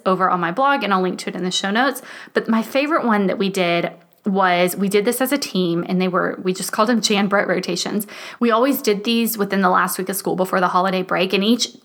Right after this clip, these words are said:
teacher would just pick one Jan Brett book and activity to go with it. We would coordinate who was reading what book and what kind of activity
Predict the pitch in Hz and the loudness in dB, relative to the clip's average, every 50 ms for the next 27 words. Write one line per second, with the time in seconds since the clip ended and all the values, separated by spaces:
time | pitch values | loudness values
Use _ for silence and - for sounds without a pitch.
0 | _ - - 226 202 208 202 190 180 185 180 180 190 185 190 - - 190 185 - | _ -4 -2 -2 0 2 2 2 2 2 0 0 0 -2 -2 -4 -6 -6 -6 -2
1 | 185 180 208 226 233 247 262 254 254 - - - - _ _ - - 220 226 269 | 0 0 2 2 4 2 2 0 -2 -6 -16 -20 -20 _ _ -2 0 2 2 2
2 | 277 247 233 214 214 - 190 185 180 - - 190 190 180 - - - - 214 202 | 2 0 0 -2 0 0 -2 -2 -2 -2 -4 -2 -2 -2 -2 -4 -6 -4 -2 -2
3 | 214 220 220 214 214 208 - - - - - - 220 180 208 185 180 170 175 - | 0 0 0 -2 -2 -4 -8 -14 -20 -10 -6 -2 0 2 2 2 2 0 -2 -4
4 | - 139 - - - - - - - - - - - - - _ - 185 220 220 | -4 -4 -4 -6 -6 -12 -16 -18 -18 -20 -20 -20 -20 -20 -16 _ -2 0 2 2
5 | 208 208 214 202 202 202 196 - - - - 262 254 226 247 240 233 208 190 202 | 2 2 2 4 4 2 0 -2 -4 -4 -2 0 0 2 2 2 2 2 2 2
6 | 208 190 185 185 - - - 202 190 185 180 - - 185 185 - - - - 302 | 2 2 0 -2 -4 -8 -6 -4 -4 -4 -4 -6 -4 -2 -2 -2 -2 0 0 0
7 | 294 285 285 - - 196 190 202 - - - - 226 208 208 202 190 - 190 185 | 0 0 -2 -2 0 0 2 2 0 0 -2 -2 0 0 0 0 0 -2 -4 -6
8 | - - 226 202 190 202 208 202 | -6 -6 -4 -2 0 0 0 0